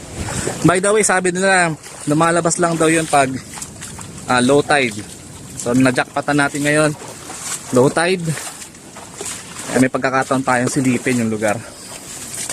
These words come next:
Grabe dito. Yes. Daming lugar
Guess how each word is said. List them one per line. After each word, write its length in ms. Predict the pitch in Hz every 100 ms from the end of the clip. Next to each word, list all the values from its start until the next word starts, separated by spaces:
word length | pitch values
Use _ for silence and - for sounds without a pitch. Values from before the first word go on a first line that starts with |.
| - - - - - - - -
Grabe 560 | 120 117 110 101 101
dito. 400 | 107 113 110 160 151 - - - - - - - - - -
Yes. 760 | - 113 131 135 127 - - - - - - - - - - - - - - - - - - - - - - - - - -
Daming 480 | 131 139 143 143 139
lugar 320 | 131 139